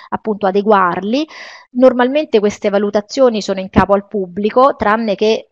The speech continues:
eh, perché mette a base di gara tutte le, eh, le informazioni necessarie a far sviluppare la propria offerta agli operatori economici e, ehm, ecco appunto in questo caso la mitigazione è che la s-, la, l'A P A deve svolgere analisi propedeutiche,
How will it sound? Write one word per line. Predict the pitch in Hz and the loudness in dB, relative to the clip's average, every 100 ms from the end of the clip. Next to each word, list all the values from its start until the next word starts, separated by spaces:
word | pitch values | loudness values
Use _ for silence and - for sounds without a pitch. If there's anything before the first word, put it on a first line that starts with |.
| _ | _
eh, | - | -10
perché | - 190 - | -10 -6 -6
mette | 220 202 202 185 | -4 -8 -6 -6
a | |
base | 180 180 180 | -4 -6 -6
di | 190 | -2
gara | 202 196 185 | 0 0 0
tutte | 180 190 - 180 180 - | -6 -12 -12 -8 -8 -6
le, | 185 185 185 185 | -4 -2 -2 -2
eh, | - 185 180 180 | -4 -6 -6 -4
le | 190 | -6
informazioni | 196 - 190 190 - 226 226 196 | -6 -6 -6 -8 -6 -4 -4 -6
necessarie | 180 180 - 220 220 202 190 | -8 -12 -4 0 2 2 0
a | - 190 | -2 -6
far | - 190 | -4 -8
sviluppare | 180 190 185 - 196 190 | -6 -8 -8 -4 -2 -2
la | 180 | -4
propria | - 180 | -6 -12
offerta | - - 202 196 - 180 | -8 -4 -4 -6 -8 -6
agli | 196 196 | -4 -4
operatori | 185 185 180 202 | -6 -8 -8 -6
economici | 190 202 190 175 202 196 294 - - - - - | -6 -6 -6 -8 -8 -8 -10 -10 -18 -20 -20 -6
e, | - 339 - | 0 2 2
ehm, | 262 226 220 214 214 208 208 202 202 196 196 196 196 _ _ _ _ _ _ _ _ | 2 4 6 4 2 -4 -8 -8 -10 -10 -12 -14 -16 _ _ _ _ _ _ _ _
ecco | - 240 202 | -4 -2 -4
appunto | 202 254 233 | -4 -6 -6
in | 208 | -4
questo | 285 - | -4 -2
caso | 320 254 226 | 0 0 0
la | 196 | -2
mitigazione | 196 262 339 - 247 202 | -4 -2 -2 0 -2 -2
è | |
che | 185 | -2
la | 190 | -4
s-, | 190 - | -6 -6
la, | 226 196 196 233 | -4 -4 -6 -6
l'A | 247 262 | -2 -2
P | - 285 | 0 2
A | 208 | 2
deve | 226 202 202 | 2 -2 -2
svolgere | 202 214 247 202 185 | -2 2 2 0 -4
analisi | 185 220 214 196 | -2 -2 -2 -6
propedeutiche, | 202 233 240 220 254 233 202 - | -6 -4 0 2 2 -2 -4 -4